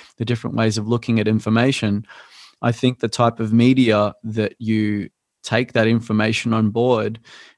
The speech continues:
also is different for everyone. So if I launch the physical and the audiobook together, then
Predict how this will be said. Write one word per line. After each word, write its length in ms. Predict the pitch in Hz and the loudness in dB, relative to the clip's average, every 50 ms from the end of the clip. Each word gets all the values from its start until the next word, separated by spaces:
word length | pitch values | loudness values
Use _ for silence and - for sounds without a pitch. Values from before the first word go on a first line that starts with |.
| _ _ _ _ | _ _ _ _
also 640 | - 127 131 131 - - - 131 120 113 110 107 107 - 120 | 0 0 0 2 0 0 0 2 4 4 4 2 0 -2 -4
is 160 | 107 - - | -8 -8 -4
different 420 | - 113 107 - - 113 110 98 | -4 -4 -4 -2 -2 -2 -2 -2
for 120 | - - 101 | -4 -6 -4
everyone. 600 | - 113 104 110 110 107 101 101 98 98 98 113 - | -2 -2 0 0 0 0 0 -2 -2 -4 -6 -8 -8
So 420 | - - - 123 120 123 123 123 - - | -8 -4 -2 -2 0 0 0 0 -2 -4
if 180 | 135 120 - | -8 -6 -4
I 260 | 131 127 127 127 131 131 | -2 0 2 2 2 0
launch 600 | 123 131 123 127 135 143 151 156 151 - - - - | -2 -2 -2 0 2 2 2 0 -2 -6 -10 -10 -4
the 320 | 131 131 127 123 120 113 | -2 -2 -2 -2 -2 -6
physical 640 | 113 - - 127 120 127 135 127 - 127 123 120 117 | -6 -2 -2 0 0 0 -4 -4 -2 0 0 0 -2
and 300 | - - 117 117 127 120 | -2 0 0 2 2 2
the 60 | 123 - | 2 0
audiobook 720 | - 127 120 120 123 113 113 107 110 117 117 - - - _ | 2 0 2 4 4 4 2 2 2 0 0 -2 -6 -12 _
together, 680 | - - 110 107 123 120 131 127 117 95 101 117 123 147 - - - - - - - _ _ | -8 -6 -4 0 0 0 2 2 2 2 2 2 -2 -4 -8 -16 -20 -20 -20 -20 -20 _ _
then 360 | - 123 120 117 117 117 117 | -6 -2 0 0 0 0 -2